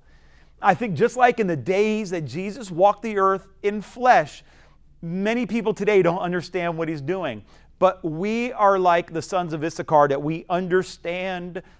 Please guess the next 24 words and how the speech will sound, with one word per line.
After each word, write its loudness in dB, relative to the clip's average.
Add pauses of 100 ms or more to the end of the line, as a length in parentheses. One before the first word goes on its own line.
the -2
times -6
and -4
seasons -8
that 0
we're -4
living -6
in. -12 (1400)
We're 10
not 8
gonna 2
be 0
surprised 4
by 4
what 0
God 6
is -6
doing -4
because -6
we -6
can -6
read -6
the -2
writing 2